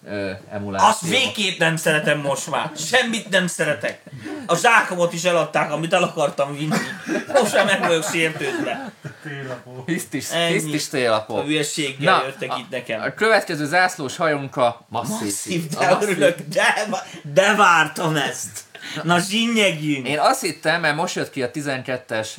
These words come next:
Speaker 1: ö, Native Pak, hogy itt a Massive legalább egy új skint kap,
Speaker 2: Dehogy
Speaker 1: de
Speaker 2: kap.
Speaker 1: teljesen megijedtem, amikor itt
Speaker 2: Eltévednének az
Speaker 1: megnyitottam.
Speaker 2: öregek.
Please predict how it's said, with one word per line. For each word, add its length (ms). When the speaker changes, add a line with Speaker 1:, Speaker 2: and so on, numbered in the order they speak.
Speaker 1:
ö, 160
Native 480
Pak, 220
hogy 160
itt 140
a 60
Massive 340
legalább 280
egy 120
új 140
skint 440
kap, 340
Speaker 2:
Dehogy 340
Speaker 1:
de 80
Speaker 2:
kap. 100
Speaker 1:
teljesen 400
megijedtem, 500
amikor 240
itt 60
Speaker 2:
Eltévednének 680
az 80
Speaker 1:
megnyitottam. 160
Speaker 2:
öregek. 360